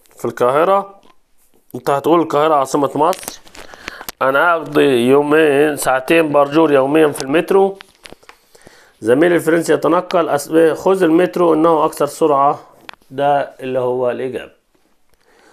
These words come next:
زميلك فوديموند يطلب منك ماذا يلزم بور جويه لكي تلعب كرة قدم. أنت هتقول يلزمك إمبال، كرة صغيرة ومضارب، نحتاج لكرة كبيرة وكوتشي أخدها. زميلك يطلب منك ماذا تفعل في الريف.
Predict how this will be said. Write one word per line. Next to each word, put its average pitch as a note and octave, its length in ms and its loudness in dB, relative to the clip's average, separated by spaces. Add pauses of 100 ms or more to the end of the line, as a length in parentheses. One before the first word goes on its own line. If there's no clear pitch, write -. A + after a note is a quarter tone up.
(520)
زميلك C3 460 -2
فوديموند D3 560 0
يطلب E3 260 0
منك F3 380 -2
ماذا D#3+ 400 2
يلزم F3+ 340 0
بور E3 680 4
جويه E3 300 4
لكي E3+ 260 2
تلعب F3+ 260 0
كرة F3 200 -2
قدم. D#3+ 380 -2
أنت D3 160 -2
هتقول D#3+ 500 2
يلزمك F3 600 0
إمبال، E3 480 2
كرة D3 220 2
صغيرة C#3 380 0
ومضارب، C#3+ 520 0
نحتاج C#3+ 440 -2
لكرة C3 320 0
كبيرة C#3 440 -2
وكوتشي E3 600 -4
أخدها. - 420 -10 (3250)
زميلك C#3+ 400 0
يطلب E3 240 0
منك F#3+ 360 0
ماذا F3 320 0
تفعل F#3 460 0
في F3+ 120 -4
الريف. E3 580 -2